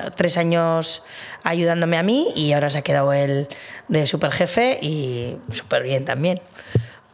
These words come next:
Así que, bueno, no sé, ya no creo que haya muchos más tipos de problema, pero él te contaría mejor que yo. Yo ahora mismo lo tengo ya un poco olvidado, porque estoy ya en otro, en otra fase, la verdad.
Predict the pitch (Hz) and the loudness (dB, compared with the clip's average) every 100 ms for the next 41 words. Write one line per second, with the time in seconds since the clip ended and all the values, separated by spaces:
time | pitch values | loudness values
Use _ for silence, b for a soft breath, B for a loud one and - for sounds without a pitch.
0 | - 147 143 147 - 160 175 156 - - | -4 -2 -2 -4 0 2 4 0 -2 -4
1 | 196 190 190 165 - 185 180 - 180 185 | 2 2 2 0 0 2 2 2 2 2
2 | 185 170 165 156 165 160 147 160 151 - | 2 2 4 4 2 2 2 2 0 -2
3 | 151 156 156 143 143 170 180 156 139 151 | 0 2 0 2 2 4 2 2 0 2
4 | 165 156 147 143 156 151 135 151 - 143 | 2 2 2 2 2 2 0 -4 -2 0
5 | 147 147 165 175 185 196 202 B B B | 2 4 2 2 2 0 0 B B B
6 | B - 196 208 240 269 247 294 285 190 | B 2 4 6 4 4 2 2 2 4
7 | 156 147 143 - - 147 - 151 147 - | 4 2 -2 -8 -2 -2 2 2 2 2
8 | 185 196 214 233 233 226 190 190 214 202 | 2 4 4 4 2 2 2 2 4 4
9 | 175 156 143 139 - B B B B 190 | 4 2 2 0 -6 B B B B 2
10 | 170 185 220 - 151 - 160 - - 151 | 4 4 2 0 -2 -2 -4 -4 0 2
11 | 147 147 156 | 2 2 0